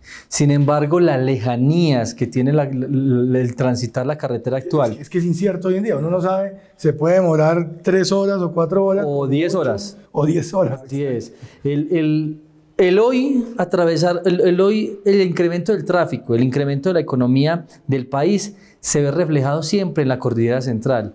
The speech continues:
Speaker 1: ¿En qué? En la carretera Bogotá-Buenaventura. Cada que uno ve que el país va por buena senda, le, ve uno las tractomulas una detrás de otra.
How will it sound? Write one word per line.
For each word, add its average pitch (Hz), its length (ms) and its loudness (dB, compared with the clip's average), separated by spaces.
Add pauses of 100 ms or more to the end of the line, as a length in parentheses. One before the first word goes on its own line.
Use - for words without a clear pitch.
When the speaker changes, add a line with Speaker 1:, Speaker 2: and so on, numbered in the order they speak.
(160)
Speaker 1:
¿En 135 160 -2
qué? 202 220 -2
En 160 100 0
la 139 80 2
carretera 127 360 -4
Bogotá-Buenaventura. 123 800 0 (640)
Cada 196 240 0
que 196 100 -4
uno 185 160 -2
ve 196 140 -2
que 202 80 -2
el 190 80 -2
país 143 300 0
va 175 120 0
por 180 160 -2
buena 170 240 0
senda, 180 440 0
le, 147 300 0
ve 156 380 0
uno 151 400 -2
las 131 220 -2
tractomulas 143 640 0
una 208 200 2
detrás 160 360 0
de 160 100 2
otra. 175 300 -2